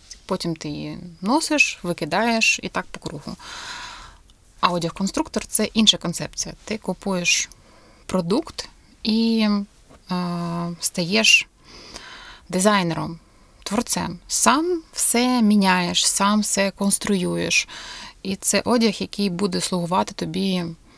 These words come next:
дуже довго. М, це не одяг на один сезон, це одяг на десять років, на двадцять. Круто, якщо наш одяг буде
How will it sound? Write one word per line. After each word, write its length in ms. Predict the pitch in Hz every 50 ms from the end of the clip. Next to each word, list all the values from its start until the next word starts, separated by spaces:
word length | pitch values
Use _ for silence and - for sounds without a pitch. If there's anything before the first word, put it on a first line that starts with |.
| - - -
дуже 260 | 175 190 214 196 208
довго. 480 | 185 180 226 208 170 147 - 165 - - - _ _ _ _ - -
М, 480 | 170 170 165 165 165 165 165 165 165 -
це 240 | - - - 190 185
не 120 | 185 190
одяг 320 | - - 294 302 226 208 170
на 140 | - 175 170
один 640 | 170 165 160 160 165 - - - 202 202 196 180 175
сезон, 520 | - - 185 180 170 165 160 165 - - -
це 120 | - - -
одяг 320 | - 285 339 330 277 220 -
на 320 | 202 196 208 214 214 214 196 - - - - - - - - - - - - - - -
десять 500 | - 147 160 165 190 214 202 - 190 -
років, 360 | 175 180 180 180 - - 165 - -
на 60 | 180
двадцять. 640 | 175 151 147 151 156 160 185 202 196 - 175 160 -
Круто, 360 | - - 180 196 262 - 214
якщо 220 | 185 170 - - 190
наш 180 | 185 185 -
одяг 240 | - - 208 208 190
буде 440 | 170 170 180 170 - 180 180 175